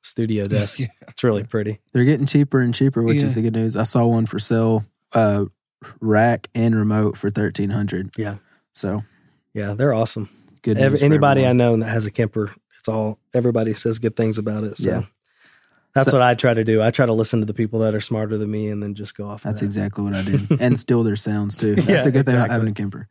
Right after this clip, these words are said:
Speaker 1: That's a bonus.
Speaker 3: Yeah. Um, what, um, in, uh, what daw do you use for recording?
Speaker 1: So I'm, I'm a Logic Pro guy. Um, I, uh, with my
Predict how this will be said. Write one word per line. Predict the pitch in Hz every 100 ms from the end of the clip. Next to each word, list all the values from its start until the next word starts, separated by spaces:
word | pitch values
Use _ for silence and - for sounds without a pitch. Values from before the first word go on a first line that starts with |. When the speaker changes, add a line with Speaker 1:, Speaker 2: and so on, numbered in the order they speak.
| -
Speaker 1:
That's | 131
a | 110
bonus. | 110 107 107 - _ -
Speaker 3:
Yeah. | 101 95 _ -
Um, | 135 123 117 101
what, | 123 143 147 - _
um, | 123 117 110 104 104 _ _ _ - _ _ _ _
in, | 139 131
uh, | 110 117 110
what | 92 120 104 117 113
daw | 110 113
do | 107
you | 107 104
use | 107 107 104 107 -
for | - 110
recording? | 107 113 107 107 104 107 _ _
Speaker 1:
So | - 139
I'm, | 139 139 139 - - -
I'm | 131 135
a | 120
Logic | 113 113 113 117 - _ _ _ -
Pro | 131 117 110
guy. | 110 110 113 113 113 - -
Um, | 117 110 107 107 104 104 - _ _ _ _ _ _ _ - - -
I, | 120 113 110
uh, | 107 107 104 _ _ _ _ _ -
with | 127 135
my | 131 139 139 139 139